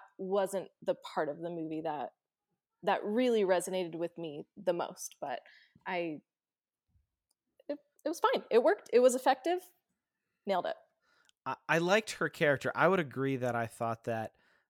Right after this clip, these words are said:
Speaker 2: the big speech at the end was a little bit much,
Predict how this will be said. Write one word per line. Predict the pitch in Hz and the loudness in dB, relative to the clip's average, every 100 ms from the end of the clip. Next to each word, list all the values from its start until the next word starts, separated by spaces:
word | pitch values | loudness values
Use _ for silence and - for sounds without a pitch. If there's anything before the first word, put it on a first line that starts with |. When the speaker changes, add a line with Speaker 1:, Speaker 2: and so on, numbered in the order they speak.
| _ - | _ -10
Speaker 2:
the | |
big | 117 104 131 131 135 143 139 135 135 131 - _ _ _ _ | -8 -4 -2 0 2 2 0 -2 -6 -8 -16 _ _ _ _
speech | - - 139 139 156 - | -10 -8 -6 -6 -8 -8
at | 143 147 | -8 -6
the | 143 139 | -8 -6
end | 143 170 147 | -6 -6 -8
was | 123 135 123 | -4 -4 -2
a | 117 | -6
little | 110 123 151 156 | -6 -4 -4 -2
bit | 175 175 | -4 -2
much, | 175 175 113 110 - | 0 0 0 -2 -10